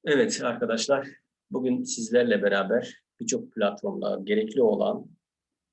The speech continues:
ve hesap oluştururken bir seçenek olan Gmail hesabı, Google hesabı nasıl oluşturduğunu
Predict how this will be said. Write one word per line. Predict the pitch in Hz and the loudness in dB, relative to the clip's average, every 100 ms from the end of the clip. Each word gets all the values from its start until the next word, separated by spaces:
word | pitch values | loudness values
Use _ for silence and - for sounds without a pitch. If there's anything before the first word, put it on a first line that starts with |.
| _ _ - | _ _ -12
ve | 113 107 104 107 104 101 - _ _ _ _ | -6 -2 2 2 2 0 -6 _ _ _ _
hesap | 120 117 127 107 | -12 -6 -4 -4
oluştururken | 113 110 117 110 107 101 - - - _ - | -6 -6 -6 -4 -2 -4 -4 -12 -20 _ -10
bir | 127 - | -8 -4
seçenek | - 113 113 117 - | -4 -2 0 0 0
olan | 104 - - 214 | -4 -6 -10 -8
Gmail | 226 233 220 | -2 2 2
hesabı, | 214 - 196 98 - _ _ | 0 -4 -4 -6 -10 _ _
Google | 123 120 104 | -2 0 0
hesabı | 101 98 | -2 0
nasıl | 117 117 107 101 | -2 -2 -4 -4
oluşturduğunu | 101 101 101 - 104 95 95 92 | -4 -6 -10 -10 -10 -8 -10 -10